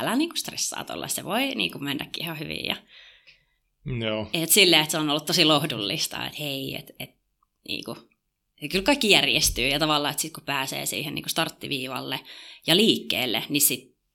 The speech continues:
Speaker 1: kyllä, niinku, kaikki unohtuu, että sit tavallaan ollaan vaan siinä hetkessä.
Speaker 2: Mm, toi on varmasti tuttu.
Speaker 1: Mut ennen sitä, niin se on sit aina, että apua. <laughs>
Speaker 2: Joo, toi on tut-, tuttu tunne varmasti monelle, että just se, että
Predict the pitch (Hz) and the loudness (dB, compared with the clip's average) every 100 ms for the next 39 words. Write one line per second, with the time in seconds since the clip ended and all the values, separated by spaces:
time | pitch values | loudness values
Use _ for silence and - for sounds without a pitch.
0 | - 110 113 98 - 110 - 67 104 - | -6 -2 -2 -2 -6 -10 -8 -8 -8 -10
1 | - 104 - - 101 - - 107 - - | -10 -10 -8 -6 -8 -10 -12 -8 -6 -6
2 | - 82 85 73 - - 160 180 - - | -6 -6 -6 -6 -6 -6 -6 -8 -6 -4
3 | - - - _ - 123 120 107 - 113 | -4 -4 -10 _ -8 -4 -4 -4 -4 -2
4 | 110 113 110 117 120 185 190 202 185 170 | 0 -2 -2 -2 -2 0 4 4 6 4
5 | - 196 - 95 113 - 104 101 110 120 | 4 2 2 0 0 -2 0 -2 -2 -4
6 | - 107 95 80 170 - 151 170 226 220 | -2 0 2 0 -6 -8 -8 -4 2 2
7 | 208 208 - - - 226 - - - - | 2 -2 -2 -2 0 -2 -2 -8 -20 -20
8 | _ - 120 131 127 135 - - 147 135 | _ -4 4 6 8 8 6 0 2 4
9 | 135 127 131 123 113 117 110 - 120 120 | 6 6 6 6 4 4 2 2 0 2
10 | 123 117 110 107 104 - 101 - 113 107 | 4 4 4 2 0 -4 -6 0 0 0
11 | - | -4